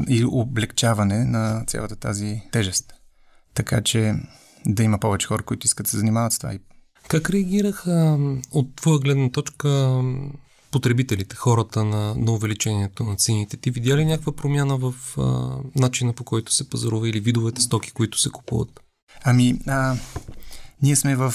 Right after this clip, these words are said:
Speaker 1: един премиум сегмент, в който имаше две неща, които се случиха. Едното е, че в биохранители инфлацията е много по-ниска, отколкото при конвенционалните, защото,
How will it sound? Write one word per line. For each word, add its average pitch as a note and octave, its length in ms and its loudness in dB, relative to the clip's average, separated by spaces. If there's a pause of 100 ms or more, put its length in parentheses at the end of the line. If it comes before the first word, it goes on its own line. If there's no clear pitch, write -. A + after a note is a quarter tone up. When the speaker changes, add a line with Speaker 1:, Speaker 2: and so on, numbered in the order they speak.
Speaker 1:
един B2+ 260 2
премиум B2 320 2
сегмент, B2 420 0
в B2 60 -10
който A#2+ 600 -2 (600)
имаше A#2 360 4
две A2+ 180 0
неща, G#2 280 2
които - 220 -4
се - 60 -2
случиха. - 340 -2
Едното A#2 240 2
е, A2 60 0
че - 160 -4
в G2 160 -2
биохранители G#2+ 880 0
инфлацията A2 400 -2
е G#2+ 40 2
много G#2 180 0
по-ниска, G2+ 500 -2
отколкото - 400 -6
при - 120 -10
конвенционалните, G#2+ 840 0 (580)
защото, A2+ 960 0